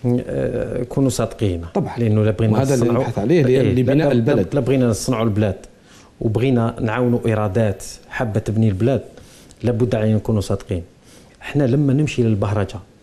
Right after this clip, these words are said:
Speaker 1: إنه وزير فلان دار أو فلان دار أو كذا وهاو الحجم، ستكون فاشلة. أني نروح نخلص لك تذكرة الطيران والفندق ونقول لك: "جيب لي برك، واش عندك جيب؟ يلا جيب،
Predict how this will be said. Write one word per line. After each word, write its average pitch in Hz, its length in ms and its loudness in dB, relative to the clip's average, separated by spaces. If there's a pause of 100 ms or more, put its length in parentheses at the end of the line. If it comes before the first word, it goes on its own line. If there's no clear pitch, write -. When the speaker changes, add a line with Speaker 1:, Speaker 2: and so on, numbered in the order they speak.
(680)
Speaker 1:
إنه 110 480 2
وزير 113 240 2
فلان 101 420 0
دار 113 360 0
أو 104 440 0 (400)
فلان 107 440 0
دار 110 400 0
أو 107 280 -2 (260)
كذا 113 320 0 (200)
وهاو 113 280 -2
الحجم، 123 300 -6 (540)
ستكون 123 680 0
فاشلة. 107 440 -4 (1200)
أني 113 140 4
نروح 101 260 -2
نخلص - 320 -8
لك 110 120 -4
تذكرة 107 360 -4
الطيران 98 500 -2
والفندق 107 560 -4
ونقول 123 200 0
لك: 120 100 0
"جيب 131 200 -4
لي 127 100 2
برك، 101 220 -4
واش 120 160 -6
عندك 127 200 -4
جيب؟ 98 200 -6 (640)
يلا 120 200 0 (140)
جيب، 113 160 0